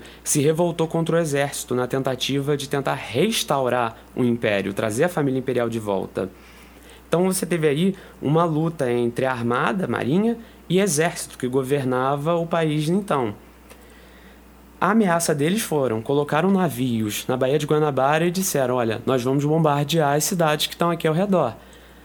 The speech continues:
O governo reagiu dizendo, "Feche eles ali dentro d'água, uma hora eles se cansam, uma hora a comida acaba, a munição acaba e a gente vence."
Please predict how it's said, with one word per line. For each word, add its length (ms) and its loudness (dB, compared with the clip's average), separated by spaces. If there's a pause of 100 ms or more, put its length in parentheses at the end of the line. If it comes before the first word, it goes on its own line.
(240)
O 60 0
governo 460 2
reagiu 420 2
dizendo, 540 0 (140)
"Feche 560 0
eles 220 -2
ali 200 0
dentro 340 0
d'água, 440 2
uma 240 2
hora 180 2
eles 180 -2
se 140 -4
cansam, 480 0
uma 120 2
hora 180 0
a 20 -10
comida 340 -2
acaba, 440 0
a 40 0
munição 460 0
acaba 460 -2
e 80 2
a 40 0
gente 240 -2
vence." 540 -2